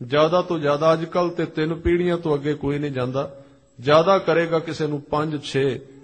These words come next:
ਇਹਦੇ ਤੋਂ ਪਿੱਛੇ ਸਾਨੂੰ ਕੋਈ ਪਤਾ ਨਹੀਂ ਸਾਡਾ ਵੱਡਾ ਵਡੇਰਾ ਕੌਣ ਹੈ।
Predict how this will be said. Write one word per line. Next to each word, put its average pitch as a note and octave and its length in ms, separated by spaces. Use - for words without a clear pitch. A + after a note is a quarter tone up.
ਇਹਦੇ F3+ 240
ਤੋਂ F3+ 180
ਪਿੱਛੇ F3 320
ਸਾਨੂੰ D3+ 300
ਕੋਈ E3+ 280
ਪਤਾ D#3 340
ਨਹੀਂ D3 100
ਸਾਡਾ C#3 280
ਵੱਡਾ C3+ 280
ਵਡੇਰਾ B2+ 300
ਕੌਣ G#2+ 300
ਹੈ। G#2 120